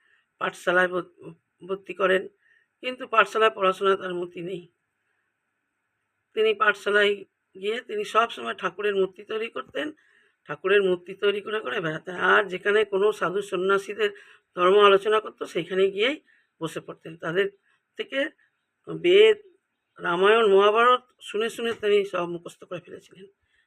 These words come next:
এইভাবেই চলতে থাকে। তারপরে আস্তে আস্তে তার পৈতে দিয়ে দেয়, পৈতে হয়ে যায়। অল্প বয়সে তার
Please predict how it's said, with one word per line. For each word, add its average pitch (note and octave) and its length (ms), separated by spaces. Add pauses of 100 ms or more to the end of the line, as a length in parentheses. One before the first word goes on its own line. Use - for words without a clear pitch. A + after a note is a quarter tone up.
(100)
এইভাবেই A#3 400
চলতে G#3+ 340
থাকে। G#3 360 (800)
তারপরে G3 460
আস্তে G3 280
আস্তে G3 380 (840)
তার F3 140
পৈতে G3 400
দিয়ে F#3 200
দেয়, F#3 240 (880)
পৈতে F#3 300
হয়ে F#3 220
যায়। F#3 300 (220)
অল্প F#3+ 280
বয়সে F3+ 300
তার F3 180